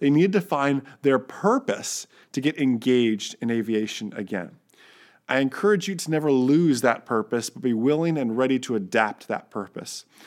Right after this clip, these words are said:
If your purpose right now is to fly to go see the grandkids, you know, the grandkids are gonna get old one day. They're gonna go to college. They're gonna move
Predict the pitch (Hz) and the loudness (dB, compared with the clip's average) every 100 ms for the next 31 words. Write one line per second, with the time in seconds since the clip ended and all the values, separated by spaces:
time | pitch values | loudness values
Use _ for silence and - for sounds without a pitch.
0 | - - - 127 - 139 139 131 135 123 | -20 -20 -8 -8 -2 -4 -2 -4 0 -2
1 | 120 120 123 123 117 - 117 - 139 123 | 0 0 0 0 -2 -6 -12 -4 2 4
2 | 120 120 120 117 117 - - 208 135 104 | 4 2 -2 -4 -4 -2 -2 0 -2 -4
3 | - _ 123 110 107 95 92 101 95 - | -14 _ -6 -2 -2 -2 -4 -6 -8 -12
4 | - - _ _ _ _ _ _ _ _ | -16 -18 _ _ _ _ _ _ _ _
5 | _ _ - 202 - 131 139 123 151 175 | _ _ -20 -16 -6 -4 -2 -2 -2 -2
6 | 185 165 139 151 143 156 147 151 147 147 | -4 -2 -2 -2 -2 -2 0 0 -2 -2
7 | 156 151 131 120 139 135 - 127 147 143 | 0 0 0 0 -2 -2 -4 -2 -2 -2
8 | 143 131 120 117 147 151 | -2 -2 -2 0 2 0